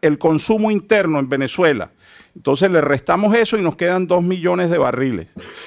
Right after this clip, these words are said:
Por ese consumo interno no recibimos ningún dinero, porque en Venezuela se regala el combustible. Eh, de los dos millones quinientos mil millones le ma-, de, de barriles, quinientos mil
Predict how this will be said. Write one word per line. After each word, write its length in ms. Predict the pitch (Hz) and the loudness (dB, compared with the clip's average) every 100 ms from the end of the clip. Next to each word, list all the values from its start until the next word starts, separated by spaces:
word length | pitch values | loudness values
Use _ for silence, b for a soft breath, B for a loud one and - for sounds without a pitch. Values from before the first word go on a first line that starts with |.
| B B - | B B 2
Por 160 | 135 | 4
ese 200 | 156 233 | 4 2
consumo 360 | 214 170 202 214 | 2 2 2 0
interno 360 | - 220 220 | 0 0 2
no 140 | 214 214 | 2 0
recibimos 540 | 226 - 180 202 226 | 0 -2 -2 0 2
ningún 320 | 196 175 196 | 2 0 -2
dinero, 460 | 208 220 208 185 113 | -2 -2 0 0 -2
porque 220 | 143 135 | -4 -4
en 80 | 143 | -2
Venezuela 400 | 139 143 165 208 | -4 -2 -2 0
se 120 | 196 | 0
regala 540 | 147 143 180 202 156 123 | 0 0 0 0 0 -2
el 100 | 113 | -2
combustible. 680 | 139 127 - 147 113 87 - B B B - | -4 -2 -2 -2 -2 -4 -12 B B B -2
Eh, 440 | 151 151 139 - _ _ _ _ _ _ _ | 4 4 4 -2 _ _ _ _ _ _ _
de 180 | - 160 | 0 4
los 160 | 160 170 | 4 4
dos 140 | 220 | 4
millones 560 | 240 240 226 233 233 - | 4 2 0 0 -2 -4
quinientos 760 | - 226 214 214 208 - 196 | -2 0 2 0 -2 0 0
mil 240 | 190 254 240 | 0 -2 -4
millones 480 | 240 208 240 233 | -4 0 0 0
le 140 | 208 190 | -2 0
ma-, 140 | 175 | -2
de, 240 | - 175 160 | -2 -4 0
de 120 | 170 | 2
barriles, 520 | 165 160 208 220 214 | 2 2 0 -2 -2
quinientos 720 | 185 180 196 214 208 220 208 B B B | -2 0 0 0 2 0 0 B B B
mil 520 | 175 208 233 233 | 4 4 4 0